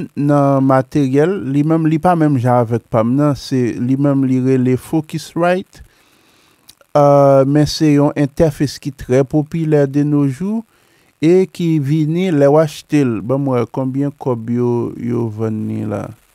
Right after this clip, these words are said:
Yo vann li pou desan karann dola, pa egzanp, men gade byen lè w achte l.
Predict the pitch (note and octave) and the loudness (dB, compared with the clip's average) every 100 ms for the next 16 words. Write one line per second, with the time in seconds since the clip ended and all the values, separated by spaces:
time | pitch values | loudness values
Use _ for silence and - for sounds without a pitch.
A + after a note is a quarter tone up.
0 | _ - D3+ C3+ D3+ D#3+ E3+ D3+ D#3 D3+ | _ 0 2 4 2 2 0 -2 0 2
1 | D3+ D3 C#3+ B2+ D#3 D3 - D#3 C#3+ - | 4 2 2 2 2 2 -2 0 0 2
2 | C3 B2 B2 B2 B2 B2+ A2+ G2+ G#2+ G#2 | 2 4 4 2 4 2 2 2 0 0
3 | G#2 G2+ G2 - A#2+ C3 F3 D3+ - _ | -2 -4 -8 -6 0 2 4 2 -2 _
4 | _ _ _ B2 C3+ D3 E3+ C3 A#2+ G#2+ | _ _ _ 2 4 6 4 2 0 0
5 | - A#2+ C3 D3+ D#3 - - F3+ A3+ | -2 0 4 4 2 -2 0 2 0